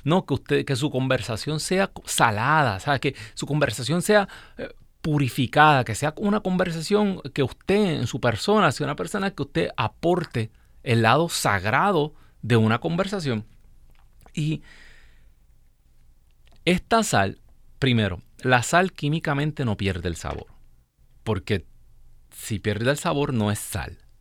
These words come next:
pero esa es una enseñanza bien poderosa. La sal tiene este,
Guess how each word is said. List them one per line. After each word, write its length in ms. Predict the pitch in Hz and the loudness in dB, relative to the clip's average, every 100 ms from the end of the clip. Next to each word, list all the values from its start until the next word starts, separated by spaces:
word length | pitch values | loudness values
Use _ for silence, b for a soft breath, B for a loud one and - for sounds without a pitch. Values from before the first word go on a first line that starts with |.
| _ _ | _ _
pero 260 | - 107 95 | -2 0 0
esa 160 | 95 151 | -4 -8
es 100 | - | -6
una 220 | 165 156 | -4 -2
enseñanza 580 | 151 139 139 160 - 127 | -2 -4 -4 -4 -6 -6
bien 280 | 110 127 | -4 -4
poderosa. 640 | 151 165 160 131 160 - - - b b b b | -4 -4 -2 0 -4 -6 -14 -18 b b b b
La 120 | - 101 | -4 0
sal 240 | 139 143 | 0 -2
tiene 360 | 185 190 196 - b b - - - | 0 0 0 -4 b b -20 -20 -6
este, 680 | 156 202 185 - 190 180 - | 0 0 -2 -4 -2 0 -4